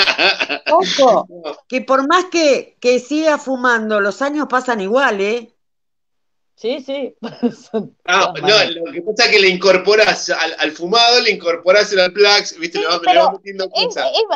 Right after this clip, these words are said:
Speaker 3: es, Morita, pero es como cuando uno se da cuenta que ya pasó determinada edad. En una época, cuando te daban las tarjetas para los boliches,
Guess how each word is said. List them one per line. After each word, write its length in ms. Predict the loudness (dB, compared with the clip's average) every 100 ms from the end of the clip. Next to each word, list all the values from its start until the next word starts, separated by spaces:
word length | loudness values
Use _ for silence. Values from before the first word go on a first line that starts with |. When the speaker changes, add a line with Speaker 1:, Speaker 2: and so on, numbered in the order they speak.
| -6
Speaker 3:
es, 60 |
Morita, 600 | 0 2 2 4 4 4 2
pero 200 | 0 2
es 100 | 2
como 360 | 0 0 0 2
cuando 340 | 2 4 2
uno 200 | 2 -4
se 120 | 0
da 160 | 2 4
cuenta 360 | 2 2 -2
que 140 | -2 -6
ya 180 | -2 0
pasó 280 | 0 -2
determinada 640 | -4 -2 -4 -4 -8 -4 -2
edad. 220 | -2 -4 -12
En 220 | -6 -4 -2
una 280 | -2 0
época, 360 | 0 0 0 2
cuando 300 | 2 0 0
te 80 | 0
daban 460 | 4 4 4 0 -2
las 160 | -2
tarjetas 440 | -2 -4 -2 -2 0
para 200 | 2 0
los 140 | 0
boliches, 520 | -2 -4 -8 -14 -18